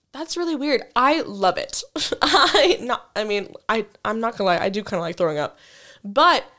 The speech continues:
when I'm drunk and stuff, throwing up just makes me feel so much better. It makes me feel physically better, mentally better. Like, I don't mind puking when I'm drunk.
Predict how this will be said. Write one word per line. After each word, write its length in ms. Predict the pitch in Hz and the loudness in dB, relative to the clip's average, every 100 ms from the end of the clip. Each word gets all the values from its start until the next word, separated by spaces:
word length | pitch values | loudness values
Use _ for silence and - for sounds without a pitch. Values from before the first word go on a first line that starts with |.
| _ _ _ _ _ _ _ | _ _ _ _ _ _ _
when 160 | 226 262 | -2 0
I'm 160 | 262 240 | 0 0
drunk 320 | 214 208 202 | 0 0 0
and 120 | 277 | -4
stuff, 320 | - 311 311 - | 0 0 0 -8
throwing 320 | 214 233 233 | -6 -2 -2
up 80 | 302 | -2
just 180 | 320 240 | -4 -4
makes 220 | 220 - | -4 -4
me 100 | 233 | -6
feel 200 | 214 196 | -4 -2
so 120 | 202 | -2
much 200 | 202 - | -6 -2
better. 120 | 175 | 0
It 40 | 196 | 0
makes 160 | - | -2
me 40 | 226 | -2
feel 160 | 196 | -2
physically 540 | 180 - 196 214 226 269 | -4 -2 0 0 -2 2
better, 320 | 254 254 262 | 4 6 4
mentally 480 | - 180 185 - 262 | 2 -4 -4 -2 0
better. 160 | 247 247 | 0 0
Like, 180 | 240 - | 2 2
I 60 | |
don't 200 | 330 240 | 2 2
mind 300 | 208 196 190 | 2 2 0
puking 300 | 202 202 202 | -4 -8 -6
when 80 | 185 | -4
I'm 100 | 165 | -2
drunk. 320 | 170 165 208 | 0 0 -2